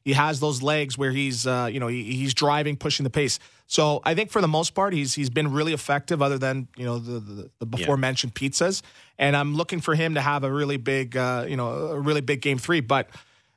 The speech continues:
Speaker 1: you know, we're talking about Tavares and Matthews. It's, it's tough. It's tough to produce, and it's tough to produce in the <laughs> playoffs. So,
Speaker 2: You know, it's
Speaker 1: you know,
Speaker 2: true.
Speaker 1: it,
Speaker 2: If you're,
Speaker 1: it's just
Speaker 2: if you're a score, it,
Speaker 1: Yeah.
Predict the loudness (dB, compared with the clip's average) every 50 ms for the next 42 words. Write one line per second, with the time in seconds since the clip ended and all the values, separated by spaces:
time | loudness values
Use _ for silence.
0 | _ _ _ _ -4 -2 0 0 0 -2 -2 -2 0 2 2 2 2 2 0 0
1 | 0 0 0 2 2 2 4 2 0 0 -2 -2 -2 -2 -2 -2 -2 -2 0 0
2 | 0 0 0 -2 -2 -2 -2 -2 -2 -2 -4 -6 -8 -12 -8 -6 -4 -2 -2 -2
3 | -4 -2 -2 -2 0 2 2 2 2 0 -4 -12 -20 _ -4 -2 -2 0 2 2
4 | 2 2 2 0 0 2 2 2 4 4 2 2 2 0 0 -2 -2 0 0 0
5 | 0 0 0 -2 -2 0 0 2 2 0 0 0 -2 -2 0 2 2 2 2 2
6 | 0 -2 -2 0 0 -2 0 0 0 0 2 2 4 4 2 2 0 -2 -2 -2
7 | 0 2 2 2 4 4 4 2 2 2 0 0 0 0 0 0 0 0 0 0
8 | 0 0 -2 -2 -4 -4 -6 -8 -8 -6 -2 0 0 0 0 -2 -4 -4 -2 0
9 | 2 4 4 2 2 0